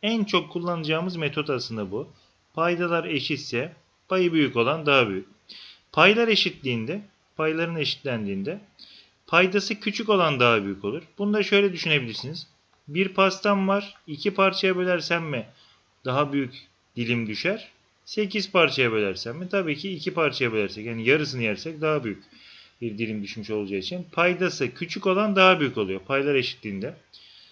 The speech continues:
Yarıma göre durumu inceleme. Ee, bu genelde basit kesirlerde payı ve paydası eşit olmayan ya da kolay eşitlenemeyen,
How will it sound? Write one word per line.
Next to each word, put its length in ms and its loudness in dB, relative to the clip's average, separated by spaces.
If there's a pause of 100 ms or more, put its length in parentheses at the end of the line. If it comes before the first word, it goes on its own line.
(200)
Yarıma 440 6
göre 300 2
durumu 280 0
inceleme. 600 -2 (520)
Ee, 440 -4
bu 120 -8
genelde 600 0
basit 300 -2
kesirlerde 720 -2 (1200)
payı 440 2
ve 160 2
paydası 560 0
eşit 320 -2
olmayan 300 2
ya 160 -2
da 100 -2
kolay 340 0
eşitlenemeyen, 720 -2